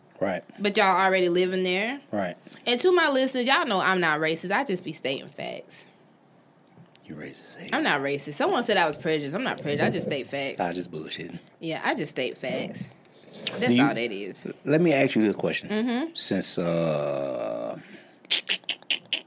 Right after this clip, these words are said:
Speaker 1: curved or straight?
Speaker 2: As far as penis?
Speaker 1: Mm-hmm.
Speaker 2: Um,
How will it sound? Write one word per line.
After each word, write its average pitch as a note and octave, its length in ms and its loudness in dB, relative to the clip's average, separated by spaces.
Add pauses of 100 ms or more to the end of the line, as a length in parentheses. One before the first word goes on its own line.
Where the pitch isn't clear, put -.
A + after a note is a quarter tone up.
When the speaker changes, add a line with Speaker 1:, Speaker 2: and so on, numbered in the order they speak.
(1200)
Speaker 1:
curved B2 380 4
or G#2 40 2
straight? F#2 340 2 (1160)
Speaker 2:
As F#3 120 0
far G#3 160 6
as F3+ 200 2
penis? D4+ 520 2
Speaker 1:
Mm-hmm. A3+ 280 0 (1600)
Speaker 2:
Um, F#4+ 600 2